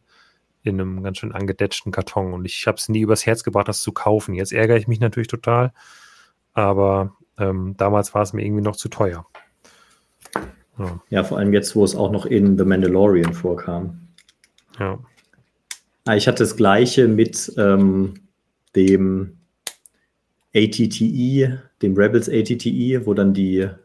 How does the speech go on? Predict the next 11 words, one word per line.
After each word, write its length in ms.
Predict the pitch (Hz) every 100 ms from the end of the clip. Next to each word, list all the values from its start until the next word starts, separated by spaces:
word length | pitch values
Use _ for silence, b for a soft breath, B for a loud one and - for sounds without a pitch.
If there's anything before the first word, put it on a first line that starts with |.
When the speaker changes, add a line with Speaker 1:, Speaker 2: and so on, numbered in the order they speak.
| -
Speaker 2:
Rex 360 | 95 101 -
und 160 | 120 98
Wolf 500 | 101 107 110 - -
und, 580 | 135 98 95 92 - - _ _ _
wer 100 | -
ist 140 | - -
noch 140 | 113
dabei? 460 | - 101 98 98 101
Rex, 400 | 98 101 - 104
Wolf 360 | 98 104 104
und 500 | - 104 107 104 -